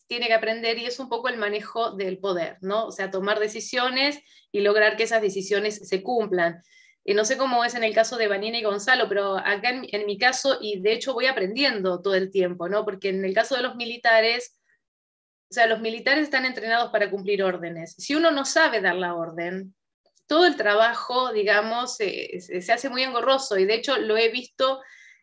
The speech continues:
en, en algún momento que yo, bueno, un poco me, me enojé porque yo esperaba que ellos hagan no sé qué cosa, y, pero me dicen, "No, pero doctora", ¿no? Porque dice, "Doctora,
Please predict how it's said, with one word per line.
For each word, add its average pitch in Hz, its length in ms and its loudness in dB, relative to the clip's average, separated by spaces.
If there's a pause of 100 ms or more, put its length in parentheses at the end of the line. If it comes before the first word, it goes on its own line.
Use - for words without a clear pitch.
(120)
en, 196 160 -6
en 208 140 2
algún 220 240 2
momento 262 320 2
que 208 80 2
yo, 226 140 -4
bueno, 226 180 0
un 202 80 -6
poco 214 260 0
me, 180 220 -4
me 185 140 -2
enojé 190 440 2
porque 185 580 -2
yo 214 220 2
esperaba 220 360 4
que 226 80 2
ellos 226 200 -2
hagan 220 220 6
no 208 100 -2
sé 214 140 -4
qué 220 160 0
cosa, 262 420 0
y, 190 260 -2 (680)
pero 214 120 2
me 214 60 4
dicen, 214 200 0
"No, 240 120 4
pero 190 240 2
doctora", 185 580 2
¿no? 202 140 0
Porque 214 140 -2
dice, 185 140 -4
"Doctora, 208 500 2